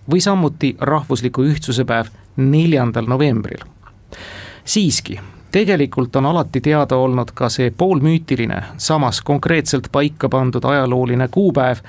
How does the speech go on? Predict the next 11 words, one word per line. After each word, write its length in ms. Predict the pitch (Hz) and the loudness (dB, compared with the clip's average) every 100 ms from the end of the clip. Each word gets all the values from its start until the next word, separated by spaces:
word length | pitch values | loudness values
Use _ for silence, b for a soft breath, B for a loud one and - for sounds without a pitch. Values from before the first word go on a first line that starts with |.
| B B B | B B B
mil 160 | 143 156 | 0 2
aastal 320 | 185 - 131 | 2 0 0
kaheksasada 540 | 175 185 175 139 147 | 2 2 0 0 0
kuuskümmend 440 | 143 170 - 135 123 | 2 0 0 -2 0
kaks 400 | 165 165 - - | -2 -2 -6 0
Vene 200 | 151 170 | 2 2
riigile, 460 | 143 135 127 117 98 - | 2 2 2 0 -4 -6
Russ, 500 | - 143 151 - - - - - | -2 0 0 -2 -8 -12 -8 -2
alus 280 | 139 123 | 0 0
pandi 300 | - 120 120 | -2 0 0
päev, 300 | 120 180 131 | 0 0 0